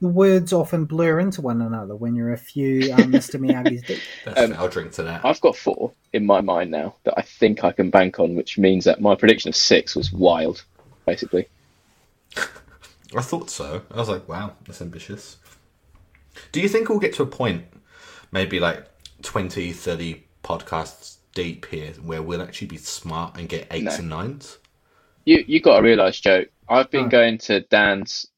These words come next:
Speaker 2: quizzes since, like, for over a year.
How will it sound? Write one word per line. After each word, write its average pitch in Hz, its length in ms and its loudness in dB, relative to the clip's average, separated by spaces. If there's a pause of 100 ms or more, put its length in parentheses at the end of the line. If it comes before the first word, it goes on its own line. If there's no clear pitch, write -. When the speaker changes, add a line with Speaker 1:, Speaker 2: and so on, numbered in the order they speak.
Speaker 2:
quizzes 98 580 -2 (160)
since, - 560 -2 (160)
like, 80 260 2 (120)
for - 160 0
over 98 240 4
a 87 40 -2
year. 92 400 2